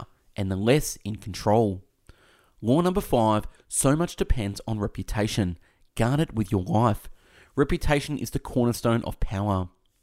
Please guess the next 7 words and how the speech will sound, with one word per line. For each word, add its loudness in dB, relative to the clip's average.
Law 2
six, 0
court 2
attention -4
at -4
all 2
cost. 0